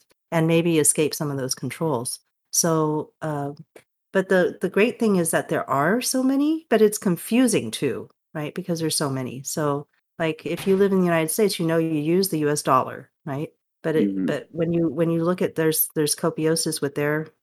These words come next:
Speaker 1: um, n-, new currency. Then there's the good dollar. Then there's the U-, uh, I just heard about something called the U B I dollar. Have you heard of that
Speaker 2: Hmm.
Speaker 1: one?
Speaker 2: I, I saw it on the, on the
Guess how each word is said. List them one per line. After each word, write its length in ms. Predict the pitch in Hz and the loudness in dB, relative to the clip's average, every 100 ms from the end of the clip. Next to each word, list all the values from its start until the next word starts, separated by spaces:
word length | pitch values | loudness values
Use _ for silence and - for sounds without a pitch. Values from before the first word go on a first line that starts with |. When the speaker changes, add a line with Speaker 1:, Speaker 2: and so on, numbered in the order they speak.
| - | -14
Speaker 1:
um, 460 | 147 139 131 143 - 170 | -8 -6 -6 -10 -12 -10
n-, 120 | 156 | -8
new 160 | 143 147 | -4 -6
currency. 720 | - 139 135 135 143 147 180 _ _ _ | -2 0 0 -2 -2 -2 -4 _ _ _
Then 160 | 160 160 | -2 2
there's 200 | 156 147 | 2 0
the 80 | 147 | 0
good 220 | 156 156 | 0 2
dollar. 640 | 147 147 151 151 151 165 _ 151 | 2 2 2 0 -2 -4 _ -6
Then 120 | 143 | -2
there's 260 | 135 131 | -2 -2
the 120 | - 127 | -4 -4
U-, 220 | 135 127 - - - | -4 -6 -12 -18 -6
uh, 260 | 143 123 107 - | -4 -4 -8 -8
I 120 | 143 | -6
just 220 | 160 156 | -4 -2
heard 160 | 165 156 | -2 0
about 240 | 156 143 | 0 -2
something 260 | - 151 147 | -2 -2 -4
called 240 | - 143 | -2 -2
the 80 | 139 | -2
U 140 | 127 139 | -4 -4
B 140 | 147 | 0
I 160 | 139 156 | 0 2
dollar. 460 | 165 170 196 220 - | 0 0 0 -2 -6
Have 120 | 156 170 | -6 -4
you 100 | 165 | -2
heard 140 | 165 | -2
of 60 | 165 | 0
that 180 | 160 - | 2 2
Speaker 2:
Hmm. 60 | |
Speaker 1:
one? 200 | 185 220 - _ _ - | 0 -2 -6 _ _ 0
Speaker 2:
I, 200 | 104 107 107 | 2 2 0
I 80 | |
saw 260 | 101 107 104 | -2 0 2
it 60 | 92 | 2
on 140 | 87 | 0
the, 380 | 82 78 78 80 _ 90 | 0 -2 -4 -8 _ -6
on 200 | 87 82 | -4 -2
the 320 | 80 73 | -2 -4